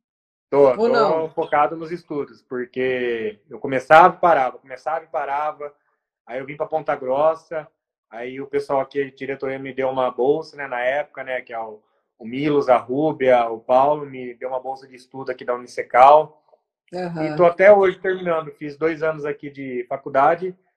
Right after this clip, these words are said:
Speaker 1: co-, termina agora em maio. Então,
Speaker 2: Ah.
Speaker 1: pra mim é gratificante estudar, né, porque o esporte e, e a educação tem que andar de mão dadas.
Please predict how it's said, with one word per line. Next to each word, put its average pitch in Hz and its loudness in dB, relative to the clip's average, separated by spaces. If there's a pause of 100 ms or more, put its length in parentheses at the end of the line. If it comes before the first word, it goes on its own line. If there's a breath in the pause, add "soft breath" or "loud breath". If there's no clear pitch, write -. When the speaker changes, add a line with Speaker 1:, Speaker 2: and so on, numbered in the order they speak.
(500)
Speaker 1:
co-, 147 -6
termina 156 -2
agora 165 2
em 165 -16
maio. 147 -6 (520)
Então, 139 -10 (340)
Speaker 2:
Ah. 170 -20 (260)
Speaker 1:
pra 139 -4
mim 147 -10
é 160 0
gratificante 160 -4 (120)
estudar, 143 0
né, 156 -2
porque 147 -2
o 139 2
esporte 170 4
e, 143 -10
e 135 -10
a - -4
educação 147 -4
tem 160 -6
que 180 -8
andar 165 2
de 156 -8
mão 156 -6
dadas. 117 -4